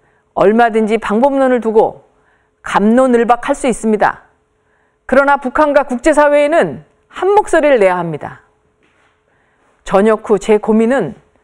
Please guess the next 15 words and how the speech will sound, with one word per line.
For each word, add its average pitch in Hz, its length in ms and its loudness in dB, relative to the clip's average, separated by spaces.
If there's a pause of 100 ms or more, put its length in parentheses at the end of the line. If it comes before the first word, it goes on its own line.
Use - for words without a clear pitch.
(340)
더욱 269 400 -2
진지해졌습니다. 202 920 -2 (1000)
정치의 233 440 0
이 233 40 0
바람에 214 360 0
휩쓸려 269 600 0 (600)
국가안보의 208 680 0
기본이 285 480 -2
지켜지지 254 460 0
않고 220 420 -2 (680)
커지는 254 440 0
위협을 233 380 2
직시하지 247 440 -2
못하는 233 380 0
현실이 262 680 0